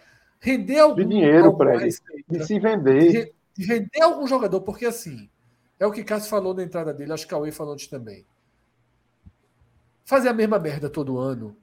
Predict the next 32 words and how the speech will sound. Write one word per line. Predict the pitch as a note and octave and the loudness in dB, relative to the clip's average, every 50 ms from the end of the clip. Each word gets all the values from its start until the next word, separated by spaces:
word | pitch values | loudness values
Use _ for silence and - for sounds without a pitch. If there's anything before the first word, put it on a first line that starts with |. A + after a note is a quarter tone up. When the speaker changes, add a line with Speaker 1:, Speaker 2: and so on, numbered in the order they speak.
| _ _ - | _ _ -2
Speaker 1:
não | F#3+ B3+ | -2 -2
é | C4 | -2
possível | C4 - - E4+ E4 - - - - G#3+ F#3+ F3 F#3 G3+ | -2 0 0 0 0 0 -4 -4 -2 -2 0 0 0 -2
que | G3 G3+ | -2 -4
o | |
Santa | F#3 - G#3+ G#3 A3 G#3 | -6 -6 -4 -2 -2 -2
Cruz | G3+ - - D3+ C3+ B2+ B2 - - - | -2 -4 -8 -8 -8 -8 -8 -10 -12 -4
não, | F3+ G3 G#3+ G#3+ G#3 G#3 | 0 2 2 2 0 -2
não, | G3 A3+ A#3 A3 | -6 -8 -8 -6
não | A#3 C4 A#3 | -4 -4 -2
vai | E3+ F#3+ G3+ G#3+ A#3+ | 2 2 2 2 0
um | B3+ D4 E4+ D#4 | -2 -6 -8 -8
dia | G#3 F3 F#3 F3+ F#3 F#3 F#3 G3 G3+ - _ _ _ _ _ _ | -8 -6 -4 -2 0 2 0 0 -2 -6 _ _ _ _ _ _
dizer | - A#3 | -6 -4
assim, | A3+ A3+ - E3+ | -4 -4 -6 -10
"Meu | F3 F#3 | -10 -8
irmão, | F#3+ G3+ G3 | -6 -4 -6
esse | F#3+ F#3+ - | -6 -6 -8
caminho | A3+ G#3 F#3+ F#3+ F#3 | -8 -8 -6 -6 -8
não | F#3+ | -4
dá | G3 G3+ F#3+ | -2 -2 -2
não." | D#3+ D#3 A#3+ | -2 -4 -6
O | |
Santa | A#3 - E4+ E4 F4+ E4+ | -6 -8 -6 -6 -6 -8
Cruz, | - - D3+ C3 B2 A2+ A2+ - - - _ _ _ _ _ _ _ | -8 -10 -10 -10 -10 -10 -12 -16 -20 -20 _ _ _ _ _ _ _
o | B3 | -14
Santa | A#3 D#4+ D#4+ D#4+ D#4+ D#4 | -12 -10 -8 -8 -10 -10
Cruz | - C#3+ B2 A2+ G#2 G2+ - - _ _ _ _ _ _ _ _ _ _ _ _ _ _ _ _ _ _ _ _ _ _ _ _ _ _ _ _ | -10 -10 -10 -10 -10 -12 -16 -18 _ _ _ _ _ _ _ _ _ _ _ _ _ _ _ _ _ _ _ _ _ _ _ _ _ _ _ _
ganhou | D#3+ D#3+ C4+ C#4 A#3+ A#3 B3+ | -4 0 0 2 2 4 2
aqueles | C#4 C#4 C#4+ C#4 C4+ | 2 2 -2 -6 -8
campeonatos | - C4+ C4 B3 A#3 A3 G#3+ - | -10 -10 -8 -6 -6 -6 -6 -6
pernambucanos | - G#3+ A3 A3 G3+ F#3+ - - D#3+ B2+ A#2+ A2 A2 A2 - - - | -6 -6 -6 -6 -8 -10 -10 -10 -10 -10 -10 -12 -14 -18 -20 -20 -20